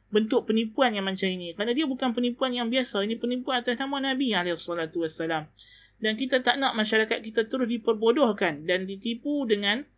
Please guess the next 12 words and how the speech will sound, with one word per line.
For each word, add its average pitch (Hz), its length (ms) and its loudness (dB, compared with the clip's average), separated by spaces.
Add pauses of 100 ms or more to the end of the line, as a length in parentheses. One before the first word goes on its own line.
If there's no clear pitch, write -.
(440)
golongan-golongan 220 920 4
yang 202 360 -4 (480)
memakan 214 560 2
harta 220 320 -2
manusia 214 400 2
secara 196 400 0
batil, 220 480 4 (400)
golongan 220 400 2
yang 196 160 -4
nak 196 160 -4
mempromosi 208 720 0
perkara 240 560 -2